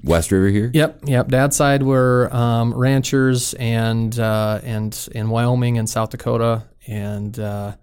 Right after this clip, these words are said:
Speaker 2: so, uh, not as much time spent with, with them growing up, but a little bit.
Speaker 1: Okay, awesome. Sounds
Speaker 2: Mm-hmm.
Speaker 1: good. Like, around that Belle Fourche area? Or,
Speaker 2: Uh,
Speaker 1: or
Speaker 2: yeah,
Speaker 1: am I
Speaker 2: north
Speaker 1: wrong
Speaker 2: of Belle
Speaker 1: spot?
Speaker 2: Fourche, actually. So, uh, my granddad's ranch, uh, uh, was, uh, near Buffalo, and,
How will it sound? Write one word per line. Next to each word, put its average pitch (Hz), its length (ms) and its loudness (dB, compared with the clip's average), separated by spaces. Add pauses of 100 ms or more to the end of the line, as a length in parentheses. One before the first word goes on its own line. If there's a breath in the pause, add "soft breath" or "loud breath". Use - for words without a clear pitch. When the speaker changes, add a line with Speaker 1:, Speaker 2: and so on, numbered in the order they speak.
(400 soft breath)
Speaker 2:
so, 113 460 2
uh, 110 260 -2
not 147 280 4
as 131 180 2
much 131 300 0
time 120 260 2
spent 117 280 -2
with, 110 340 -2
with 117 200 -2
them 117 220 0
growing 117 180 0
up, 180 80 -2
but 285 120 -2
a - 20 0
little 175 180 2
bit. 120 240 0 (240)
Speaker 1:
Okay, 104 340 -2 (120)
awesome. 82 400 -4
Sounds 80 260 0
Speaker 2:
Mm-hmm. 73 100 0
Speaker 1:
good. - 20 -2
Like, - 360 -4
around 80 440 4
that 71 260 -2
Belle 80 160 2
Fourche 76 560 -2
area? 80 500 2
Or, - 140 0
Speaker 2:
Uh, 156 160 6
Speaker 1:
or 156 60 4
Speaker 2:
yeah, 180 220 4
Speaker 1:
am - 80 2
I - 20 4
Speaker 2:
north 190 220 4
Speaker 1:
wrong 196 80 0
Speaker 2:
of 160 40 0
Belle 139 140 4
Speaker 1:
spot? 131 80 0
Speaker 2:
Fourche, 127 200 2
actually. 117 360 0
So, 123 400 2
uh, 120 200 2
my 120 140 2
granddad's 135 480 2
ranch, 123 580 0
uh, - 40 -6
uh, 107 840 0
was, 110 480 -4
uh, 107 160 -6
near 120 220 0
Buffalo, 113 640 -2 (420 soft breath)
and, 104 480 0